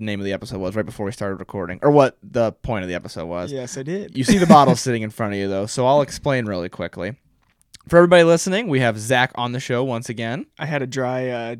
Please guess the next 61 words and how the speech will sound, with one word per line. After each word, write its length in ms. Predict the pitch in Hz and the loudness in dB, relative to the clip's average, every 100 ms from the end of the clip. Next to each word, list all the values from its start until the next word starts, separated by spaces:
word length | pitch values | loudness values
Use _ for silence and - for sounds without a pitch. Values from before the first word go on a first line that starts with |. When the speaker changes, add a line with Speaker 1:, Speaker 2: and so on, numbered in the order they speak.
| - | -12
Speaker 2:
December, 440 | 127 139 131 131 | -10 -8 -6 -6
January, 440 | 127 131 131 127 127 | -6 -8 -6 -8 -8
and 100 | 127 | -8
February 420 | 127 131 135 131 | -8 -6 -4 -6
from 160 | 135 | -8
the 60 | 123 | -12
show, 340 | 139 131 139 156 | -8 -6 -8 -8
not 260 | 143 135 113 | -4 -4 -4
from 100 | 120 | -8
drinking. 360 | 123 127 147 165 _ - - | -8 -8 -10 -12 _ -10 0
Speaker 1:
Is 100 | 185 | 4
that 120 | 190 | 8
right? 640 | 202 180 196 233 254 262 302 | 8 8 6 4 4 4 4
<laughs> 0 | |
Speaker 2:
So, 320 | 208 190 156 - | 6 6 6 0
actually 520 | 165 190 - 170 135 - - - | 0 0 0 -4 -6 -8 -20 -8
Speaker 1:
Oh, 80 | 143 | 0
you 160 | 143 160 | 2 2
just 120 | 147 | 0
mean 180 | 139 127 | -2 -2
not 180 | 123 113 | 0 2
on 180 | 113 | 0
the 80 | 107 | -2
show 140 | - 147 | -4 0
Speaker 2:
Yeah, 100 | 135 | 2
Speaker 1:
for 60 | |
Speaker 2:
not 160 | 143 147 | 2 2
on 80 | 131 | 0
Speaker 1:
this. 100 | 123 | -2
Speaker 2:
the 60 | 139 | -2
show. 60 | |
Speaker 1:
I 40 | 123 | -2
gotcha. 340 | 107 - - | -4 -6 2
Speaker 2:
Um, 360 | 160 147 131 127 - _ _ _ _ _ _ | 4 4 0 -8 -14 _ _ _ _ _ _
I, 280 | - 147 143 | -12 -10 -8
you 160 | 165 170 | -4 2
posted 400 | 180 185 185 175 | 4 4 2 -2
the 60 | |
dry 240 | 147 147 143 | 0 2 2
January 680 | 135 135 131 127 127 127 | 0 -4 -4 -4 -6 -6
in, 200 | 123 131 | -6 -6
like, 180 | 127 123 | -6 -6
the 100 | 120 | -6
end 140 | 123 123 | -8 -8
of 60 | |
December, 360 | 113 - 123 85 | -10 -12 -10 -10
right? 280 | 85 127 - _ - | -8 -10 -14 _ -14
Th-, 120 | 131 | -6
that 60 | 135 | 2
you 60 | |
Speaker 1:
Yeah, 100 | 170 | 2
Speaker 2:
were 60 | 147 | 2
doing 240 | 131 135 | 0 -4
it. 180 | 139 127 | -2 -2
So, 300 | 120 160 139 | 0 0 0
Speaker 1:
probably. 100 | 127 _ _ - | -4 _ _ 0
Speaker 2:
I 140 | 151 | 4
was 160 | 180 170 | 4 2
gonna 160 | 170 | -2
do 300 | 135 123 139 | -2 0 2
it, 200 | 123 107 | 2 -4